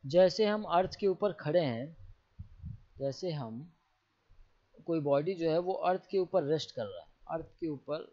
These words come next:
खड़ा है, ठीक है, equilibrium position में, तो क्या होगा कि ये body जो है वो earth के ऊपर, surface के ऊपर जो है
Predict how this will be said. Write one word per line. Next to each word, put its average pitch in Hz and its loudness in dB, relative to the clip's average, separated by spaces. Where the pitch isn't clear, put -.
खड़ा 143 -2
है, 104 -10
ठीक 185 -14
है, 156 -4
equilibrium 147 -6
position 123 -10
में, 156 -12
तो 185 -4
क्या 196 0
होगा 127 -2
कि 185 -6
ये 202 2
body 165 2
जो 175 0
है 165 4
वो 196 0
earth 180 4
के 208 0
ऊपर, 180 0
surface 180 -4
के 202 -4
ऊपर 170 0
जो 160 -4
है 131 -2